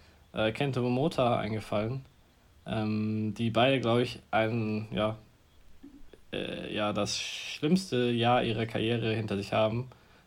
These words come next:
Äh, beide nicht, also Okuhara auch nicht mehr in den Top Ten. Ähm, ja, äh, irgendwie tut ein bisschen weh, die den beiden irgendwie,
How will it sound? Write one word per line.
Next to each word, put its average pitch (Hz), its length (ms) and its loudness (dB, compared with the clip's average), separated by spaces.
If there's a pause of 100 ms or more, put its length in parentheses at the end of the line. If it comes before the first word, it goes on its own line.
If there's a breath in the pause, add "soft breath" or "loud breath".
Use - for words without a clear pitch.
Äh, 107 140 -4
beide 120 320 4
nicht, 131 280 -2
also 104 220 2
Okuhara 120 420 4
auch 135 140 4
nicht 135 200 0
mehr 131 120 2
in 123 60 2
den 120 100 0
Top 120 180 -2
Ten. 127 320 0 (600 soft breath)
Ähm, 107 800 4 (420)
ja, 101 300 2 (580)
äh, 104 440 4
irgendwie 107 420 -2 (1500 soft breath)
tut 160 220 2
ein 139 80 2
bisschen 147 300 4
weh, 160 180 8
die 139 200 4
den 131 80 0
beiden 127 280 6
irgendwie, 123 560 2